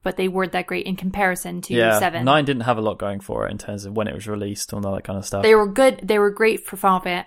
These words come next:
Speaker 1: for, um, a game in general, but for Final Fantasy, it still was lower to seven. Seven is the
Speaker 2: It's the poster child.
Speaker 1: It's the poster child of the series, unfortunately for some of us.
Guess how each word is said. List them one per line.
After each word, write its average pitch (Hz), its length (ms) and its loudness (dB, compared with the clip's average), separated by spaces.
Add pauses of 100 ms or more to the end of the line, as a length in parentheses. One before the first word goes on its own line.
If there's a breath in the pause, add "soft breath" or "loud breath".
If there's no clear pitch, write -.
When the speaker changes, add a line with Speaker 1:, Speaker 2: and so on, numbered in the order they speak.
(140)
Speaker 1:
for, 190 360 0 (100)
um, 170 580 -2
a 202 80 0
game 196 320 4
in 185 120 2
general, 175 380 2
but 175 220 -2
for 175 100 -6
Final 185 240 2
Fantasy, 175 580 0
it 175 200 -6
still 180 260 2
was 170 160 -4
lower 165 320 0
to 165 320 -4
seven. 165 420 -4 (440 soft breath)
Seven 180 360 4
is 170 500 -4
the 170 300 -4 (200)
Speaker 2:
It's - 120 -20
the - 80 -20
poster 127 280 0
child. 113 300 -2 (100)
Speaker 1:
It's - 160 -10
the - 60 -14
poster 170 320 -8
child 160 380 -6
of 165 260 -6
the 165 60 -12
series, 160 480 -4
unfortunately 160 1160 -6
for 156 340 -8
some 160 200 -10
of 151 120 -8
us. - 240 -12